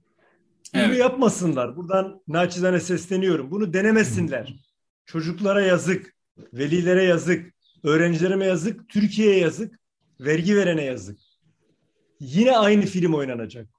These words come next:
Speaker 1: Üniversite olarak bunu kabul etmeyeceğiz. Bir tane daha denerlerse böyle. Boğaziçi'nin bileşenlerinin görüşü temel alınması lazım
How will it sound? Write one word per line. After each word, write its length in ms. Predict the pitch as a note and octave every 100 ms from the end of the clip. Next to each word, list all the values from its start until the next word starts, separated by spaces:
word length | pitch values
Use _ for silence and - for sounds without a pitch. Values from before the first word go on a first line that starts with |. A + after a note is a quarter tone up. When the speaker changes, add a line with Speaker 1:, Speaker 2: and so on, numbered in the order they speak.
| _
Speaker 1:
Üniversite 540 | G3 G3+ A3 G#3 - G3+
olarak 420 | E3+ D#3 C#3 D#3
bunu 160 | G#3
kabul 260 | - F3+ G3
etmeyeceğiz. 720 | G3+ G#3 G3+ D#3 C#3 B2 A#2
Bir 100 | E3+
tane 260 | F3 D#3 D3+
daha 180 | D3+
denerlerse 640 | C#3+ D3 C#3+ C3+ A#2+ - A#2
böyle. 280 | A2+ G#2+ G#2 _ _ _ _ _ _
Boğaziçi'nin 960 | A2+ C3+ F#3+ A3+ F#3+ - E3 C3 G#2+ G2+ _ _ _
bileşenlerinin 1040 | D3 D#3+ - F3+ F3+ F3+ E3+ F3 B2 - _ -
görüşü 460 | D3+ F#3 F3+ E3+
temel 340 | - C#3 F3+ G#3
alınması 440 | G#3 G#3 G3+ G#3+
lazım 500 | A3 G#3 F3+ A#3 -